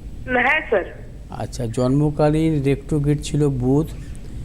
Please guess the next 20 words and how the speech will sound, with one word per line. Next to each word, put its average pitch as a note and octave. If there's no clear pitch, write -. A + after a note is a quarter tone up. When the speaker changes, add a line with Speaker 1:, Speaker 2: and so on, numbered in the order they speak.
Speaker 2:
এবার C3+
আমি D3
জন্মছকে C#3
আসি, -
হ্যাঁ? A3+
আচ্ছা, B2
জন্মছক C#3+
অনুযায়ী D#3+
<clears throat> G#3
যেটা D#3
পাচ্ছি, D#3
<clears throat> A#3+
কন্যা E3
লগ্ন, E3
লগ্নে D#3+
আছে E3
রবি, D3+
বুধ, D#3
মঙ্গলের C#3+
অবস্থান। C#3+